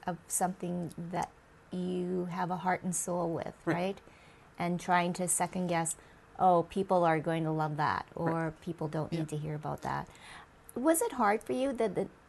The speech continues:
Speaker 1: to get this book done? Or, and like you said, you had a map in your
Speaker 2: Mm-hmm.
Speaker 1: mind or an idea, but there's a big process
Speaker 2: Yeah.
Speaker 1: on, from being in your brain
Speaker 2: Yeah.
Speaker 1: to being on paper.
Speaker 2: Well, I had the idea for the book in two thousand nineteen when we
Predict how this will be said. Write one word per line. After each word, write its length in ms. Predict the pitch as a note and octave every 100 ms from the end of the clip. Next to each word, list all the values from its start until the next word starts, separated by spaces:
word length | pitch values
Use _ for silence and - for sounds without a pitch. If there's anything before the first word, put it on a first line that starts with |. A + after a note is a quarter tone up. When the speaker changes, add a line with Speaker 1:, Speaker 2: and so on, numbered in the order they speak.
| -
Speaker 1:
to 120 | G#3 E3 -
get 240 | F3+ -
this 260 | C4+ C4 - - - - -
book 240 | G#3+ - -
done? 320 | - E3 G#3 F4 - - - - - - - G3+
Or, 80 | F#3 -
and 100 | G#3+
like 200 | G#3 G3+
you 80 | G#3+
said, 220 | - A3
you 80 | A#3
had 200 | G#3 G3+
a 80 | G3
map 420 | F#3+ F#3+ F#3 F#3+
in 120 | D3
your 80 | E3
Speaker 2:
Mm-hmm. 80 | F3
Speaker 1:
mind 280 | E3+ E3+ E3
or 80 |
an 120 | D#3+ E3
idea, 560 | E3 D#3+ F3 E3+ D#3 E3 E3 -
but 220 | F#3 - - - - -
there's 220 | A3+ A3+ G#3+
a 60 |
big 300 | G3 A#3+ G3+
process 540 | - F3 F3+ D3+ F#3+ -
Speaker 2:
Yeah. 60 | F3
Speaker 1:
on, 80 | E3+ - - - -
from 280 | - E3 D#3 -
being 180 | G#3 G3
in 140 | F#3 F3
your 100 | D#3+
brain 480 | F3 F3+ D#3+ D#3+ D#3+
Speaker 2:
Yeah. 160 | F3 E3 - -
Speaker 1:
to 60 |
being 260 | E3 F3+ F3
on 120 | E3
paper. 480 | D#3 E3+ E3+ - E3 - - - -
Speaker 2:
Well, 140 | D#3 -
I 140 | E3
had 180 | G#3 G#3+
the 100 | G3
idea 280 | D#3+ D3 D3
for 140 | C#3+
the 60 | A#2
book 180 | B2+ -
in 120 | A#2
two 140 | - B2+
thousand 420 | A#2+ A#2 A2+ G#2+
nineteen 580 | A2 - - A#2 A2 G2+
when 200 | G2+ G#2+
we 260 | A2+ A2+